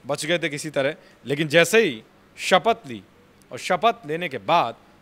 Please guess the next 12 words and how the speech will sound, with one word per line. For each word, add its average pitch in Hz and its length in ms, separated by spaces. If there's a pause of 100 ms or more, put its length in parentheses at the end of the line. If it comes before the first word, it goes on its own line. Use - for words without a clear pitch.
(180)
दस 165 140
दिन 160 200
बाद 160 140
पुलिस 147 360
एक्शन 135 320
में 180 140
आई 214 200 (360)
और 160 100
पुलिस 214 420
ने 254 320 (200)
उसकी 214 320
आलीशान 196 680